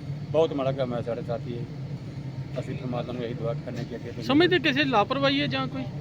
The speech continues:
Speaker 1: ਲਾਪਰਵਾਹੀ ਤਾਂ ਕਾਹਦੀ ਸਮਝੇ, ਸਾਰਾ ਕੰਮ ਵੇਖੋ ਜੀ, ਸਿਆਣੇ ਬਣਾ-, ਪੁਰਾਣੇ ਬੰਦੇ ਆ। ਇਹ ਆਪਾਂ ਹੋ ਗਿਆ ਪੱਚੀ ਤੀਹ ਸਾਲ ਸਰਵਿਸ ਹੋ ਗਈ ਹੈ,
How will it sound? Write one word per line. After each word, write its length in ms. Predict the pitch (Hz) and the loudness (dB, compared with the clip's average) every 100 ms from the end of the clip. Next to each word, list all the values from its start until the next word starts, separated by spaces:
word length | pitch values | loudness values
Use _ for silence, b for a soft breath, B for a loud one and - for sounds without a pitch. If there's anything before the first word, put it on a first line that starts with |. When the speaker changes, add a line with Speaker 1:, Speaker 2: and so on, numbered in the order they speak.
| - - 175 | -8 -8 -2
Speaker 1:
ਲਾਪਰਵਾਹੀ 440 | 185 214 214 233 | 4 4 4 2
ਤਾਂ 100 | 226 | 2
ਕਾਹਦੀ 180 | 214 214 | 2 2
ਸਮਝੇ, 280 | 190 202 196 | 0 0 4
ਸਾਰਾ 200 | 170 180 | 4 6
ਕੰਮ 280 | 180 185 170 | 4 2 -2
ਵੇਖੋ 240 | 160 180 | -2 -2
ਜੀ, 120 | 180 | -2
ਸਿਆਣੇ 260 | 147 156 165 | 2 2 4
ਬਣਾ-, 320 | 156 151 156 | 2 2 2
ਪੁਰਾਣੇ 260 | 147 151 160 | 2 0 2
ਬੰਦੇ 300 | 143 147 151 | 2 2 2
ਆ। 100 | - - - - - - - | 0 -6 -8 -6 -6 -4 0
ਇਹ 60 | 147 | 2
ਆਪਾਂ 160 | 156 | 4
ਹੋ 60 | 156 | 4
ਗਿਆ 80 | 156 | 4
ਪੱਚੀ 240 | 156 151 | 0 -4
ਤੀਹ 340 | 143 - 160 | -4 -4 -2
ਸਾਲ 180 | 156 147 | 0 2
ਸਰਵਿਸ 220 | 131 139 | 2 0
ਹੋ 120 | 143 127 | 0 0
ਗਈ 200 | |
ਹੈ, 40 | 131 | 0